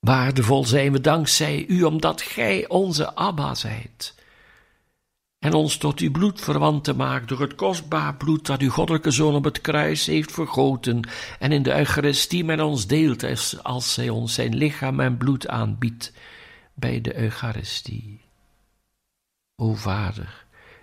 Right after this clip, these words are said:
uw naam worde geheiligd, ook door hen die ons naar het leven staan. Sta niet toe dat de Satan steeds meer schade aanricht in uw volk, in uw kerk,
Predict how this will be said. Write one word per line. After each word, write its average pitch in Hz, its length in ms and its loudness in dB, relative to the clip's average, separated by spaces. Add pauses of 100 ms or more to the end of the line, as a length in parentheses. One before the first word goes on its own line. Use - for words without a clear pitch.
uw 156 360 6
naam 139 580 2
worde 139 440 0
geheiligd, 117 1200 -2 (1120)
ook 123 240 0
door 123 140 2
hen 120 420 2 (240)
die 123 160 2
ons 123 240 2
naar 120 200 0
het 117 140 -4
leven 113 420 -4
staan. - 600 -8 (640)
Sta 143 320 2
niet 170 200 6
toe 175 140 6
dat 143 160 2
de 139 80 0
Satan 147 580 2
steeds 160 520 0
meer 143 240 0
schade 131 500 0
aanricht 120 680 -4 (320)
in 131 240 0
uw 156 320 4
volk, 117 460 -2
in 131 260 -2
uw 147 300 2
kerk, - 580 -6